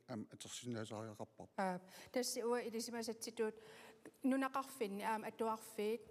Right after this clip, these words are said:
Speaker 2: илаа эқалигаарсуи эққарсаатигиани меэқ атуартинеқартарпут иллуиннарми.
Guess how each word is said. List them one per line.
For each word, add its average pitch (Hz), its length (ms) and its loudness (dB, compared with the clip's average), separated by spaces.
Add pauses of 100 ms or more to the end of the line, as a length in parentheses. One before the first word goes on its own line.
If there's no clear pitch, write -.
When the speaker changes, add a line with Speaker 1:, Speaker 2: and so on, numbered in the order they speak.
Speaker 2:
илаа 196 520 4
эқалигаарсуи 220 680 2
эққарсаатигиани 202 1000 0
меэқ 240 380 2
атуартинеқартарпут 220 1120 0
иллуиннарми. 202 800 0